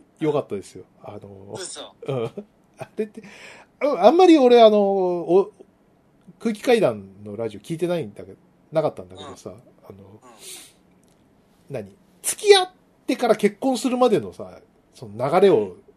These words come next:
Speaker 1: リスナーは全部知ってんだよね。
Speaker 2: あれ、そうなの？うん。
Speaker 1: あの、初めて彼女ができた。
Speaker 2: うん。
Speaker 1: と、あと、その、デートどうしようとか、あとの、
Speaker 2: うん。
Speaker 1: のろけとかさ、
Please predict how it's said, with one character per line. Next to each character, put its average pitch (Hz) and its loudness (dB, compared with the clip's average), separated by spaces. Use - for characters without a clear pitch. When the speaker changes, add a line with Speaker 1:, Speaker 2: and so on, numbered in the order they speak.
Speaker 1:
リ 151 -8
ス 254 -8
ナ 285 0
ー 262 0
は 214 4
全 240 -2
部 156 -4
知 - -12
っ - -20
て 370 4
ん 359 -4
だ 101 -10
よ 90 -16
ね。 113 -18
Speaker 2:
あ 175 -10
れ、 202 -8
そ 214 -14
う 214 -16
な 143 -16
の？ 127 -18
う 135 -18
ん。 131 -14
Speaker 1:
あ 127 -6
の、 110 -8
初 170 -2
め 190 6
て 123 -4
彼 170 -2
女 131 -2
が 104 -8
で 139 -4
き - -16
た。 - -8
Speaker 2:
う - -16
ん。 - -16
Speaker 1:
と、 120 -4
あ 120 -6
と、 101 -10
そ - -18
の、 98 -18
デ 165 2
ー - -4
ト 220 -8
ど 131 -2
う 127 -2
し - -10
よ 92 -20
う - -20
と - -20
か、 - -20
あ 123 -6
と 104 -12
の、 135 -2
Speaker 2:
う - -6
ん。 - -6
Speaker 1:
の 139 0
ろ 151 4
け 160 0
と 151 -6
か - -16
さ、 - -20